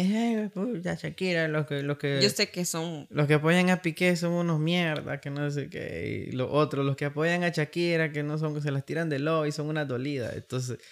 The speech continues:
Speaker 1: es un bando, y yo te, como te dije, yo te aseguro que Piqué y Shakira, dale, sacalo y hagamos reales.
Speaker 2: <laughs> A huevo.
Speaker 1: Sí.
Speaker 2: Porque los dos están sacándole provecho a eso.
Speaker 1: Exacto, porque si en realidad estuvieran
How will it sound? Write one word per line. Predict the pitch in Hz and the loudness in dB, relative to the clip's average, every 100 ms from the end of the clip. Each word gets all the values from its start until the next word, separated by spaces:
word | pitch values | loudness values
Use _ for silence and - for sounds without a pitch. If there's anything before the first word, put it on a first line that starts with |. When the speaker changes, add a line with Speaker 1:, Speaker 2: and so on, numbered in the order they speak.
| - - | -20 -4
Speaker 1:
es | 156 170 | 0 2
un | 160 | 4
bando, | 165 151 | 4 6
y | 143 | 4
yo | 151 | 2
te, | 160 143 | 0 0
como | 131 123 | 0 0
te | 131 | 2
dije, | 170 143 123 | 2 4 2
yo | - | 2
te | |
aseguro | 151 147 135 | 2 4 2
que | 123 | -2
Piqué | - 107 160 | -6 -2 2
y | |
Shakira, | 170 151 - 185 147 143 _ _ _ _ _ _ _ | 4 4 4 4 2 -2 _ _ _ _ _ _ _
dale, | - 135 117 | 0 2 2
sacalo | - 101 127 147 139 120 - | 0 -2 2 4 4 0 -4
y | 117 | 2
hagamos | 107 120 113 | 4 4 6
reales. | 117 113 95 104 | 6 6 4 0
Speaker 2:
<laughs> | - - - 480 - | -4 -6 -8 -8 -8
A | 185 165 | -8 -6
huevo. | 156 - - - - | -6 -10 -14 -14 -12
Speaker 1:
Sí. | - | -2
Speaker 2:
Porque | 208 208 202 | 2 6 6
los | 185 | 6
dos | 185 277 | 6 2
están | 226 196 | 2 -4
sacándole | 170 165 156 165 | -2 0 0 0
provecho | 160 160 - | 2 2 0
a | 156 | -6
eso. | 107 | -6
Speaker 1:
Exacto, | 98 101 95 107 | -2 -4 -4 -2
porque | 117 123 | 0 2
si | 120 | 4
en | 117 | 4
realidad | 113 110 113 | 4 4 4
estuvieran | 135 190 190 190 | 4 4 4 2